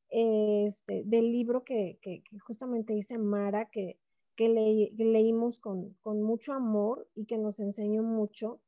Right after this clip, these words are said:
fue precisamente igual hablar de esa madre educadora.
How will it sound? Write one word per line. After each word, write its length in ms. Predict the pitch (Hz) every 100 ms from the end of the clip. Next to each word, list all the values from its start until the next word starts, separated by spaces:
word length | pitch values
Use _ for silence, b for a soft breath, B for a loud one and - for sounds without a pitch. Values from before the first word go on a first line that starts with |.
| _ _ _ _ _ _
fue 240 | - 226
precisamente 580 | 226 277 285 269 247 254
igual 680 | 262 233 226 220 233 214 123 78 _ -
hablar 460 | 214 220 226 240
de 420 | 240 262 254 233 208
esa 260 | 220 220 262
madre 680 | 240 233 233 247 262 311 -
educadora. 880 | 220 202 - 202 190 202 220 208